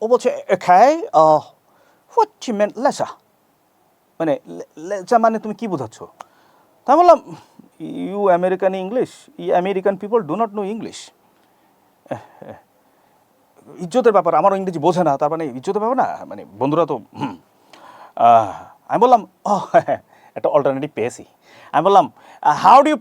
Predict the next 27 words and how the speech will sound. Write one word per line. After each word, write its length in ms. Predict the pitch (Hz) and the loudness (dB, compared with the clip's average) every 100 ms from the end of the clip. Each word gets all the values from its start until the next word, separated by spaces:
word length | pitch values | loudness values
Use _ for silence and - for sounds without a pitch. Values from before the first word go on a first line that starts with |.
| 247 | 6
pass 140 | 233 254 | 6 4
your 100 | 226 - | 0 -2
free 180 | 175 170 | -2 0
time? 220 | 131 98 - _ _ _ _ _ _ _ _ _ _ _ _ _ _ _ _ - | -2 -6 -12 _ _ _ _ _ _ _ _ _ _ _ _ _ _ _ _ 2
How 80 | 175 | 4
do 60 | 226 | 4
you 60 | 233 | 2
pass 140 | 208 208 | 4 4
your 120 | 240 226 _ _ _ | 2 -2 _ _ _
free 380 | - 285 302 269 - | -2 0 2 0 0
time?" 720 | 226 196 180 151 120 110 104 123 165 - 156 - | 2 2 -2 -8 -12 -20 -20 -14 -14 -6 -4 -2
<laughs> 760 | 131 - 101 - _ - _ - | -2 -4 -10 -14 _ -20 _ -6
এবার 200 | 170 254 | -2 -2
তো 80 | |
বুঝছে, 300 | 131 - - - _ _ _ - | -2 -10 -16 -20 _ _ _ -2
তখন 340 | 190 247 254 | 0 2 0
সে 160 | 202 208 | 0 -2
বুঝেছে, 280 | 160 147 131 | 0 -2 0
বুঝেছেন? 340 | 202 196 120 - _ - _ _ - | -2 -4 -6 -12 _ -20 _ _ -6
ও 60 | 165 | -4
বলতে, 320 | 185 202 175 | -4 -6 -2
ও 100 | 170 | -2
তো 100 | 160 | 2
আমেরিকান, 380 | 170 233 - 127 | 2 2 0 -4
ও 80 | 147 | -2
বলছে, 240 | 180 196 - - 359 | -2 -6 -10 2 8
"Oh, 100 | 285 | 8